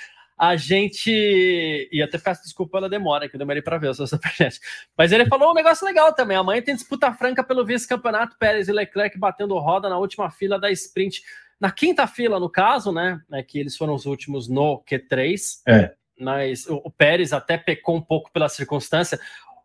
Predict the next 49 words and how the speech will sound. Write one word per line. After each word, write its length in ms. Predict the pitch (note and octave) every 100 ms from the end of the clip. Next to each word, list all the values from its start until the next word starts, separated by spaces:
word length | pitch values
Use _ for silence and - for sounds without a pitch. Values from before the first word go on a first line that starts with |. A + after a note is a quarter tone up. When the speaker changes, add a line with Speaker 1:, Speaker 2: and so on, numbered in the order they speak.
| -
Speaker 1:
O 60 |
Leclerc 420 | F3+ G3 G3 G#3 -
pagou 280 | A#3+ A3+
por 120 | B3+ C#4
uma 100 | D4+
escolha 460 | - - G#3 G3
ruim 400 | E3+ F3+ F3 - - - _ _ _ _ _ - - - -
e 160 | E3
o 680 | F#3 F#3 F#3 F3 F3 E3+ E3 F3+
Pérez, 440 | F3 F#3 A3+ A#3
ele 140 | A#3+
pagou 280 | A#3 A3+ G3+
por 140 | G#3+ A3+
uma 140 | A3
circunstância 760 | - G3+ B3+ B3 - A3 A3+
também, 320 | B3 D4 G#3+ A#3
que 60 |
foi 80 | -
a 40 | B2+
bandeira 300 | C#3+ D3 D#3
vermelha, 560 | G3 G3 C#3 B2 A2+ -
né? 160 | B2 - -
Speaker 2:
Sim. 200 | - A#2+
Speaker 1:
Mas 120 | A2
o 60 | F#3+
Leclerc, 500 | A#3 - G#3+ D4 D#4+
ele 120 | D#4+
já 220 | B3 A#3+
ia 160 | B3+ A4+
largar 360 | F#4+ G#3+ F#3+ C#4+
em 80 |
décimo 340 | D4 G#3+ B3 D4
de 80 | C#4
qualquer 240 | D4 D4+
jeito, 340 | G3 D3 - _ _
né? 200 | - D#3 E3+
<laughs> 160 | E3+
Speaker 2:
É. 240 | - G3 E3+
Speaker 1:
Não 160 | E3+
ia, 180 | G#3+ G#3 - -
não 140 | F#3+ G#3
ia 120 | C4
ter 160 | C#4 C4+
como 160 | C#4+
salvar 340 | - C4+ A3+ A#3
aquela 200 | B3 B3
escolha 320 | - B3 B3
de 80 | A3+
pneu. 380 | C#4+ B3+ F3